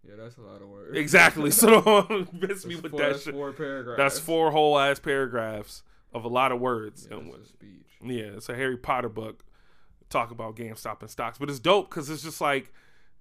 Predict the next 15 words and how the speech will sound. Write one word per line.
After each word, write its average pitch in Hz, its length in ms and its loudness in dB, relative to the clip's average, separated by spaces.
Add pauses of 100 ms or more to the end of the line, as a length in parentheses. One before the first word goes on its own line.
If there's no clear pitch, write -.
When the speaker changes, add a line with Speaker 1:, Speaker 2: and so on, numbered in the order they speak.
(400)
Speaker 2:
it's 156 220 -2
like 156 240 2
a, 123 340 0 (600)
you 185 120 -12
know, 220 180 -4
a 214 40 0
little 226 160 6
chin 240 300 -2
check 127 320 -4
to 190 120 -4
the 151 80 -10
rich 180 220 -10
people, 113 340 -12 (100)
you 127 100 -12
know? 151 180 -6